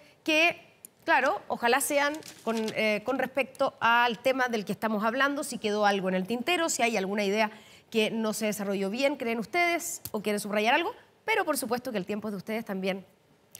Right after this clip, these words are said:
la libertad de utilizarlo como quieran. Gabriel.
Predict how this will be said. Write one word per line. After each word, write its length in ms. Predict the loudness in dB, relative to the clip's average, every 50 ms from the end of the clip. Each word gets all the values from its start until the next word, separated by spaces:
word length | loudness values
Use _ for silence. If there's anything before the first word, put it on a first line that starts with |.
| -2
la 100 | 0 0
libertad 460 | 2 2 2 0 0 0 0 0 0 0 -4 -14 -20 -20 -8 -4
de 100 | -4 -2
utilizarlo 500 | 0 0 -2 -2 -2 -2 -2 -4 -4 -4
como 240 | -4 -4 -4 -4
quieran. 300 | -4 -6 -8 -10 -10 -12 -4 -2
Gabriel. 340 | 0 0 0 0 -2 -6